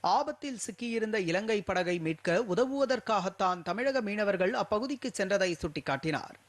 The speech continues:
ஆனால் அவர்களை எல்லை தாண்டி மீன்பிடித்ததாக கூறி இலங்கை கடற்படை கைது செய்திருப்பதாக குறிப்பிட்ட ராகுல் காந்தி,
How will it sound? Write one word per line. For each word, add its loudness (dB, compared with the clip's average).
ஆனால் 2
அவர்களை 2
எல்லை 0
தாண்டி 2
மீன்பிடித்ததாக 0
கூறி 2
இலங்கை 2
கடற்படை 2
கைது 0
செய்திருப்பதாக 2
குறிப்பிட்ட 0
ராகுல் 0
காந்தி, 0